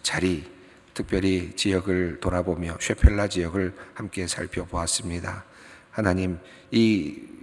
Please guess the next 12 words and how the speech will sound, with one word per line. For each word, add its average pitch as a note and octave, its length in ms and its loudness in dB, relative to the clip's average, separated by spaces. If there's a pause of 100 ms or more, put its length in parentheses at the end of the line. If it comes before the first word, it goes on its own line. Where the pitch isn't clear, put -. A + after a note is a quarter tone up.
(120)
골짜기마다, F2+ 1000 0
쉐펠라 F2+ 440 2
지역마다 E2+ 560 -4
있었던 F2+ 560 -2
많은 F#2 340 -2
사건들을 G2+ 720 -2 (260)
다시 F2 320 -6
기억하며 F2 680 -2 (300)
하나님의 F#2+ 420 2
손길을 F2 760 4
다시 D#2+ 260 -6
생각합니다. E2 840 -8